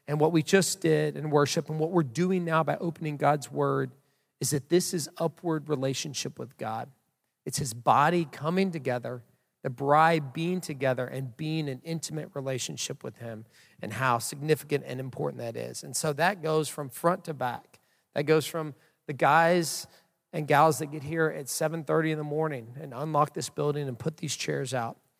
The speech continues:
That goes to, uh, our team, um,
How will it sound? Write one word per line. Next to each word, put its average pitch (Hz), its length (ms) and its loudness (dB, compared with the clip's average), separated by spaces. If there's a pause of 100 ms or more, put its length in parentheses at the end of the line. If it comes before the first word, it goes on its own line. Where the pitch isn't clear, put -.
(240)
That 147 160 4
goes 151 380 6
to, 147 420 6 (280)
uh, 151 60 2
our 143 340 6
team, 156 640 0
um, 139 500 -6